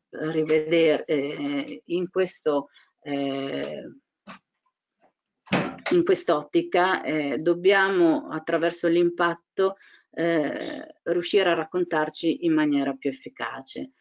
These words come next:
E quindi, eh, questo, eh, nella definizione della, della valutazione dell'impatto noi dovremo,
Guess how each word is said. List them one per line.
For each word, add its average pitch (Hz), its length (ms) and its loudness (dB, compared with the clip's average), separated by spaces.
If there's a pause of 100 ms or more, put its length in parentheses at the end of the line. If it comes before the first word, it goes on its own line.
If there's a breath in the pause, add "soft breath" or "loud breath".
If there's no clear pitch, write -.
(280)
E 180 160 -4
quindi, 175 520 2
eh, 147 960 -8 (1600)
questo, 170 1300 2 (100)
eh, 139 640 -4
nella 170 280 4
definizione 175 640 0
della, 147 840 0
della 156 220 2
valutazione 160 720 -2
dell'impatto 156 920 0
noi 170 180 2
dovremo, 143 720 0